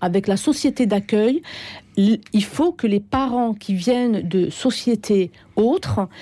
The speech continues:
transmettent à leurs enfants, bien entendu, une partie de leur culture, mais certainement pas les dimensions qui sont contraires à la culture d'accueil. Et le mot contraire,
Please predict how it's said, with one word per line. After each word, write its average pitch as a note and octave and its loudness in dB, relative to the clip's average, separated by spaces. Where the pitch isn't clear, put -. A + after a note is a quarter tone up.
transmettent C4 0
à G3 0
leurs G#3 2
enfants, G3+ 0
bien G#3+ 2
entendu, G#3+ 2
une G3+ 2
partie - -4
de G3 0
leur G#3 0
culture, B3 0
mais F#3 2
certainement B3+ 0
pas C4+ 0
les A3+ 2
dimensions C4 0
qui A#3 -2
sont A3 -2
contraires D4 0
à C4+ 2
la A3 2
culture A3+ -2
d'accueil. B3+ 2
Et A3 4
le G#3 4
mot C#4 4
contraire, C4 0